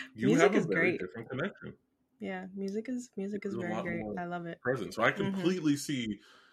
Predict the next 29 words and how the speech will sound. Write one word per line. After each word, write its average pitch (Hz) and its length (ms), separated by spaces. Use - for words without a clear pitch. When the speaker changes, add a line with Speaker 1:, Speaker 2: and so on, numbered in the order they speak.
Speaker 1:
a 120 120
good 127 600
song 110 680
just 104 240
coming 117 360
and 90 120
connecting, 90 840
and 202 140
Speaker 2:
Mm-hmm. - 160
Speaker 1:
then 101 100
all 101 180
of 98 60
a 107 40
sudden 349 1300
<laughs> 190 60
Speaker 2:
Yeah, 185 340
I, 311 120
there 233 140
was 285 180
one, 277 300
uh, 214 440
when 214 320
I 247 40
had 269 200
first 226 380
moved 208 180
into 196 220
this 185 200
apartment, 175 540